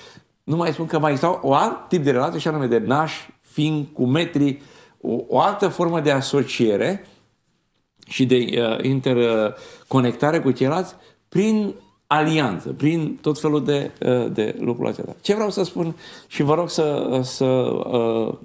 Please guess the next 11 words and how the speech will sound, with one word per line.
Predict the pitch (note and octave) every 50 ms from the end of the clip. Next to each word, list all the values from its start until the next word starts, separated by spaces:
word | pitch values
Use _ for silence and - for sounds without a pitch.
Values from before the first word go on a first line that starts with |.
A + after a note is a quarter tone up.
| -
ne | - - - A#2
spuneți | A#2 - C#3 C#3+ C3 B2+
și | B2+
părerea | - B2+ B2 A#2+ A#2
dumneavoastră. | A#2 A2+ A2 G#2 A2 A2 G#2 - - F#2 - - - - - - - - - - - - - - - - - - - - _ _ _ _ _ _ _ _ _ _ _ _ _ _ _ -
Cât | - - A3+ B3+ G#3
de | B3 A#3+ A3
mult | G3 F3 D#3+ C3+ A#2+ A#2+ - - - - - - - - - - - - - _ _ _ _ _ _ _ _ _ _ _ _ _ _ _ _ _ _ _ _ _ _ _ _ _ _ _ _
influența | - E3 D3 C#3 C#3 D3+ E3+ G3+ G#3 F#3+ F3+
aceasta | D#3 C3+ - - D#3+ D3 - - D3 C3
a | - - C3+ C3 A#2 - - - -